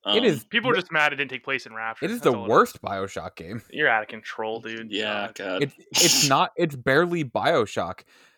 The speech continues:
Speaker 1: It, it
Speaker 3: See?
Speaker 1: turned
Speaker 3: That's
Speaker 1: into
Speaker 3: what I'm saying. You're comparing it. That's
Speaker 1: it,
Speaker 3: you're comparing
Speaker 1: no,
Speaker 3: it.
Speaker 1: like, I'm not comparing it to the
Speaker 2: I mean,
Speaker 1: location.
Speaker 2: I mean,
Speaker 1: It became
Speaker 2: it
Speaker 1: a
Speaker 2: compares
Speaker 1: first
Speaker 2: it
Speaker 1: person
Speaker 2: because there's always a lighthouse. Like, it compares it,
Speaker 3: Yeah.
Speaker 2: to be fair, you know?
Speaker 1: It,
Speaker 3: <laughs>
Speaker 1: it,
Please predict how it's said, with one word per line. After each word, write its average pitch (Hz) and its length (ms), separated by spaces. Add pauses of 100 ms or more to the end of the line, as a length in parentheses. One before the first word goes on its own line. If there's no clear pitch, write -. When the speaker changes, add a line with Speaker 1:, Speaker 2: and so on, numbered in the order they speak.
(120)
Speaker 1:
It, 131 180 (240)
it 147 120
Speaker 3:
See? 202 80
Speaker 1:
turned 202 220
Speaker 3:
That's 262 100
Speaker 1:
into 190 100
Speaker 3:
what 262 40
I'm 247 60
saying. 269 260
You're 208 80
comparing 202 520
it. 120 180
That's - 140
Speaker 1:
it, 175 40
Speaker 3:
you're 185 160
comparing 202 360
Speaker 1:
no, 170 60
Speaker 3:
it. 165 60
Speaker 1:
like, 151 180
I'm 165 180
not 180 200
comparing 170 380
it - 200
to 165 180
the - 0
Speaker 2:
I 151 100
mean, - 20
Speaker 1:
location. 127 680 (200)
Speaker 2:
I 156 80
mean, 156 80
Speaker 1:
It 160 80
became 196 320
Speaker 2:
it - 20
Speaker 1:
a 190 40
Speaker 2:
compares 143 220
Speaker 1:
first 175 180
Speaker 2:
it - 80
Speaker 1:
person 175 220
Speaker 2:
because - 220
there's 120 160
always 117 240
a 113 60
lighthouse. 104 480
Like, 120 160
it 170 200
compares 113 460
it, 101 160
Speaker 3:
Yeah. 165 60
Speaker 2:
to 160 60
be 117 140
fair, 101 400
you 208 120
know? 220 100
Speaker 1:
It, 214 560
Speaker 3:
<laughs> 220 100
Speaker 1:
it, 190 100